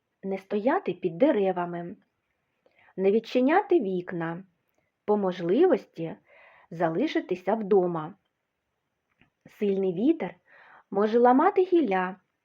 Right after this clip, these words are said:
тому потрібно триматися подалі від дерев. Що воно? Скло на землі.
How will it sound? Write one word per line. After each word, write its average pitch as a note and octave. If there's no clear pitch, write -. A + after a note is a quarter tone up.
тому G3
потрібно F#3+
триматися F#3
подалі F3
від F3+
дерев. E3+
Що G4+
воно? F3
Скло G#4
на F3+
землі. G3+